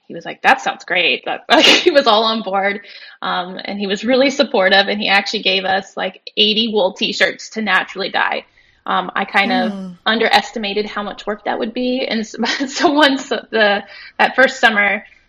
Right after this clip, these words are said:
Speaker 1: um, I was at Cornell, I actually, um, took those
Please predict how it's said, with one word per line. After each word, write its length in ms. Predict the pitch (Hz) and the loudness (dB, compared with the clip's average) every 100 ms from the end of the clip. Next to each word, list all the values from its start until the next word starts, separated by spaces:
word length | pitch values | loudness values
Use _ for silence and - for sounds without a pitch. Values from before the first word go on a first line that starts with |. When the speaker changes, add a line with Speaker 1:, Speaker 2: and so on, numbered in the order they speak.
| _ | _
Speaker 1:
um, 120 | 202 202 | -4 0
I 100 | 196 | 0
was 100 | 202 | 0
at 160 | 196 | -4
Cornell, 560 | - 220 202 196 190 - - | -2 -2 0 -2 -2 -10 -2
I 80 | 190 | 2
actually, 580 | 190 196 - 196 196 - | 2 0 -6 -6 -6 -6
um, 440 | 185 170 180 - | -8 -8 -8 -12
took 140 | - 262 | -6 0
those 140 | 269 | 0